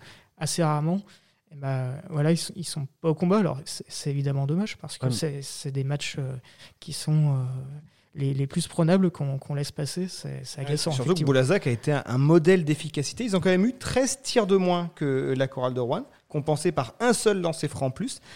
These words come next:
Speaker 3: avec treize tirs de moins. Ils ont même pris moins de shoots à trois points. C'est vrai que l'impression qu'on avait, nous, quand on commentait le match avec Jean-Michel Giroudon, c'est que
Speaker 1: Oui.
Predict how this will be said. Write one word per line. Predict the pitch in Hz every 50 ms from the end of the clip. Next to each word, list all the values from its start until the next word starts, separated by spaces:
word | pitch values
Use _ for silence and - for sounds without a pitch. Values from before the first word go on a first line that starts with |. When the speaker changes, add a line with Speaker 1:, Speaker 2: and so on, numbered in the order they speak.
| - - -
Speaker 3:
avec | 120 131 139 156 151 - -
treize | - - 226 233 220 -
tirs | - - 214 185
de | 170 175
moins. | 165 165 156 156 160 214 262 - - - - - -
Ils | 139
ont | 170
même | 208 247 -
pris | - 180 170
moins | 156 160 202 302 339
de | -
shoots | - 254 247
à | 247
trois | - - 175
points. | 151 180 180
C'est | 156 180 220
vrai | - -
que | - 160
l'impression | 185 196 196 220 208 233 233
qu'on | - 202 180
avait, | 175 170 175 170
nous, | 156 139
quand | 135 147 143 151
on | 135
commentait | - 147 143 139 - 151
le | 139
match | 143 143 - 135
avec | 123 123 113
Jean-Michel | 120 123 120 - - 127
Giroudon, | 113 113 110 101 110 147 262
c'est | - - 123
que | 160
Speaker 1:
Oui. | 180 196